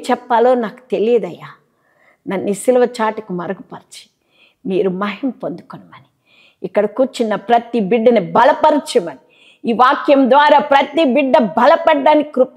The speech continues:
చూపమని ఏ సతి పరిశుద్ధ నామమును బట్టి అడుగుచున్నాను తండ్రి. ఆమేన్, ఆమేన్. దేవుడు మిమ్మల్ని దీవించి ఆశీర్వదించును కాక.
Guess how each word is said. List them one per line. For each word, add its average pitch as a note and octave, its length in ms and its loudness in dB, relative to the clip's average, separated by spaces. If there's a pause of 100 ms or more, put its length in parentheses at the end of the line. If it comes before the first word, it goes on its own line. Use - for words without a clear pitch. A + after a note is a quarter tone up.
చూపమని D4 600 -10 (580)
ఏ A#3 160 4
సతి G#3+ 340 -6
పరిశుద్ధ F#3+ 580 -6
నామమును F#3+ 640 -4
బట్టి F3+ 280 -12
అడుగుచున్నాను D#3+ 580 -14 (140)
తండ్రి. - 320 -20 (840)
ఆమేన్, - 440 -16 (640)
ఆమేన్. D3 320 -12 (640)
దేవుడు F#3 300 -2
మిమ్మల్ని F#3 320 -4
దీవించి A#3 640 0
ఆశీర్వదించును F3+ 920 -4
కాక. C4 380 -8